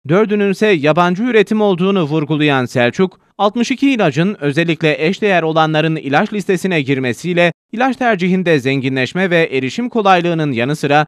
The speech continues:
yaklaşık altı milyon lira yıllık tasarruf öngörüyoruz.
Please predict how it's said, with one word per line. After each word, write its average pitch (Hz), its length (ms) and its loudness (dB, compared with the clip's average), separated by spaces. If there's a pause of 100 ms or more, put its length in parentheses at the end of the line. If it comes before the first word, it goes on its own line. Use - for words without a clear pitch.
(160)
yaklaşık 233 460 -2
altı 160 300 0
milyon 175 340 -2
lira 120 260 2
yıllık 147 420 0
tasarruf 190 460 -2
öngörüyoruz. 135 640 0